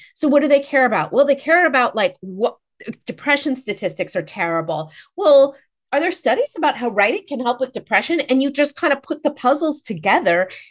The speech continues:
and pitch it. And you pitch someone who happens to like that idea, and, and it, and it happens. Everybody,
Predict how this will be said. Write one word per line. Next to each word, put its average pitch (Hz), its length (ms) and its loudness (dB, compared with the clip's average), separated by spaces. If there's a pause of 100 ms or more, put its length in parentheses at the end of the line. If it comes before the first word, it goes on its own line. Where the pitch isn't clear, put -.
(100)
and 214 140 -4
pitch 392 320 -2
it. - 160 2
And 180 160 -4
you 254 80 0
pitch 294 260 -6
someone 285 300 0
who 247 160 0
happens 226 460 -2
to 254 100 -2
like 240 300 0
that 226 180 0
idea, 226 580 -2
and, 190 280 -4
and 208 160 0
it, 220 200 -4 (120)
and 202 120 0
it 214 120 -4
happens. 175 480 -4 (580)
Everybody, 302 680 2